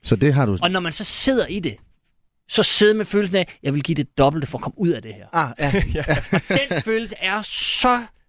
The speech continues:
Speaker 2: grundnederen, at... Øh, nej, men jeg synes også, altså i virkeligheden, jeg, jeg bliver aldrig færdig som journalist, men, men, øh, altså i virkeligheden, både som en, der bedriver lidt komik og noget satire, og, og, og også noget, der sådan kratter i noget journalistik en gang imellem,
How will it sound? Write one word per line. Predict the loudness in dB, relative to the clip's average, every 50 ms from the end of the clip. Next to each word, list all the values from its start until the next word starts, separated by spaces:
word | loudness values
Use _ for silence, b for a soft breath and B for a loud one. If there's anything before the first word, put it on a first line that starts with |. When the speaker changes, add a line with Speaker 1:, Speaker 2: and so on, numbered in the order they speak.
| _ _ _
Speaker 2:
grundnederen, | -10 -8 0 4 6 6 6 6 2 0 -6 -12 _ _ _ _ _ _ -2 0 0 0 0 -2 -6 -8 -12 -14 _
at... | -6 -4 -4 -4 -8 -8
Øh, | -6 -6 -6 -6 -6 -8 -8 -8 -10 -10 -10 -12 -12 -16 _ _ _ _ _ _ _ _ _ _ _ _ _ _ _ _ _ _ _ _ -20 B B B B B
nej, | -4 -2 -2
men | -2 -4
jeg | -6 -6
synes | -6 -6 -6 -6
også, | -6 -6 b b b b b _
altså | -2 0 0
i | 0
virkeligheden, | 0 0 -2 -2 -2 -2 -2 0 -2
jeg, | -2 -4 -6 -12 -14 -14 -14 -12 -4 -4
jeg | -2 -2
bliver | 0 0 0
aldrig | 0 0 0
færdig | 0 0 -2 -2 -4
som | -8 -8
journalist, | -8 -8 -8 -8 -10 -10 -8 -4
men, | -2 -2 -2 -2 -6 -6
men, | -2 0 0 0 0 0 -4 -4 -6 -6 -8 -12 -16 -14 -12 -12
øh, | -12 -10
altså | -8 -8 -8 -8
i | -6 -2
virkeligheden, | -2 0 0 0 -2 -2 -4 -2
både | 0 2 4 4 2 2
som | 0 -2 0 0
en, | 0 0 0
der | 0 -2 -2 -2 0
bedriver | 0 0 2 4 4 4 4 4
lidt | 2 0 -2 -4 -4
komik | -4 0 2 2 0 0 -4
og | -6 -4
noget | -2 -2 -2 -2
satire, | -4 -4 0 2 4 4 4 4 2 0
og, | 0 0 0 -2 -4
og, | -2 0 0 0 0 -2 -4
og | -4 -4 -2 -2
også | -2 -2 -4 -4
noget, | -2 -2 -2 -2
der | -2
sådan | -4 -6 -8 -8
kratter | -2 0 2 2 2 2
i | -2
noget | -2 -4 -6 -8 -8 -8
journalistik | -10 -10 -8 -8 -6 -6
en | -2 -2
gang | -2 -2 -2
imellem, | -4 -6 -6